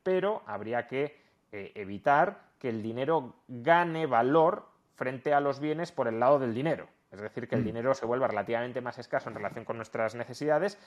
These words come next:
Speaker 1: y, por tanto, que su utilidad marginal crezca. Eso, eh, por un, por un lado. Y luego has comentado algo que también es correcto,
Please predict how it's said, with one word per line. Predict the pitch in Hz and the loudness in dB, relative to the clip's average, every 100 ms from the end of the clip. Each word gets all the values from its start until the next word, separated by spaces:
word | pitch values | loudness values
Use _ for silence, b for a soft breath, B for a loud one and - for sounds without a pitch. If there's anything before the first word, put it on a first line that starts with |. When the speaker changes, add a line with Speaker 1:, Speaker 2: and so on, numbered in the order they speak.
| B | B
Speaker 1:
y, | - 117 | -10 -6
por | 113 | -4
tanto, | 113 139 | -4 -6
que | 135 | -6
su | 127 | -8
utilidad | 117 110 110 | -6 -4 -4
marginal | 113 - 107 92 | -4 -6 -8 -10
crezca. | 82 - _ _ | -16 -20 _ _
Eso, | - 170 165 b b b _ | -6 -4 -4 b b b _
eh, | - 107 - _ _ | -8 -8 -8 _ _
por | 127 123 | -2 0
un, | 123 - | -4 -4
por | 123 | -4
un | 120 104 | -2 -4
lado. | 90 95 b b b b _ | -4 -8 b b b b _
Y | 147 | -2
luego | 196 226 | 2 2
has | - | 0
comentado | 170 185 180 190 185 | 0 0 4 6 6
algo | 190 175 170 175 - _ - | 6 4 0 -2 -8 _ -8
que | 127 113 107 - | -4 -2 -2 -4
también | 117 131 185 | -4 -2 -4
es | - | -2
correcto, | 175 165 180 190 - _ - 139 - | 0 0 2 0 -2 _ -4 -4 -6